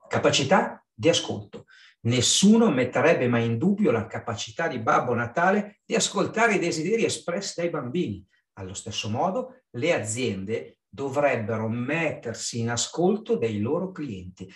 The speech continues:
L'ascolto attivo è un'abilità determinante per essere interessati invece che cercare di essere inutilmente interessanti. Secondo, fiducia. I bambini sanno che Babbo Natale manterrà la promessa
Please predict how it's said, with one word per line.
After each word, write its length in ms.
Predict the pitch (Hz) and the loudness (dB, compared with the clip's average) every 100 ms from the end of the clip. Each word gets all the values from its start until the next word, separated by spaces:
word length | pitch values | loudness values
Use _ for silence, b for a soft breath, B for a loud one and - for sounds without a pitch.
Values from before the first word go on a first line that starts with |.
| B B | B B
L'ascolto 500 | - - 233 202 170 | -2 4 6 6 4
attivo 380 | 147 226 247 185 | 4 2 6 6
è 40 | |
un'abilità 680 | 151 143 123 147 147 - - | 6 4 2 0 0 -2 -2
determinante 1120 | 135 190 196 196 160 165 151 117 107 107 98 | 0 0 0 0 -2 -4 -4 -4 -6 -8 -10
per 160 | - 127 | -4 -2
essere 500 | 120 - 110 107 - | -2 -2 -4 -4 -4
interessati 1500 | 233 240 196 - 180 151 143 - - 107 101 101 - 208 B B _ _ 269 | 0 4 4 4 2 4 2 0 0 0 -2 -4 -6 -6 B B _ _ -4
invece 760 | 233 165 147 - 156 151 - | 0 2 2 2 0 -2 -6
che 140 | - 123 | -8 -2
cercare 640 | 165 - 117 110 127 - | 0 0 0 0 0 -4
di 140 | 165 165 | 0 2
essere 500 | 104 - 131 131 - | 2 -2 -8 -10 -8
inutilmente 880 | 175 151 131 107 156 127 98 95 104 | -6 -4 -4 -4 -4 -2 -2 -4 -6
interessanti. 880 | 143 147 135 - - - 101 - - _ B B B B - | -6 -2 0 2 0 -4 -10 -18 -20 _ B B B B 0
Secondo, 640 | 196 196 156 110 107 - | 4 8 8 6 2 0
fiducia. 720 | - - 208 139 123 123 120 B B _ | -2 4 6 4 2 0 -2 B B _
I 120 | - 104 | -4 0
bambini 720 | 104 104 170 214 233 226 - | 2 4 8 8 8 4 -4
sanno 680 | - - 147 160 185 175 | -2 2 4 4 4 2
che 200 | - 120 | 2 -2
Babbo 460 | 98 143 180 131 117 | 0 2 2 0 -2
Natale 580 | 107 - 156 202 226 196 | -4 -2 0 2 2 0
manterrà 800 | 123 110 104 117 101 139 196 202 | -2 -4 -6 -6 -2 0 0 -2
la 160 | - | -6
promessa 600 | - 107 104 - - - | -6 -6 -6 -8 -10 -14